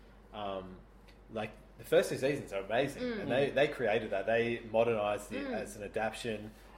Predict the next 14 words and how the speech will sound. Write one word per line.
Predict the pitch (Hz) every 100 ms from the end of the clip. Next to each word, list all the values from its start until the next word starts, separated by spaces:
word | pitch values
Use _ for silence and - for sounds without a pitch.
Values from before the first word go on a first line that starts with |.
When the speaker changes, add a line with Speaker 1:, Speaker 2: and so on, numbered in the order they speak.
| -
Speaker 1:
They | 107 101 98 95 98 - -
brought, | 120 113
like, | 104 98 -
modern | 117 107 104
London | 104 107 104
and | 101 101 -
new | 117
technology | 117 95 98 107 113 107
into | 92 -
it, | -
which | 120 117
Speaker 2:
Mm-hmm. |
Speaker 1:
was |
a, | -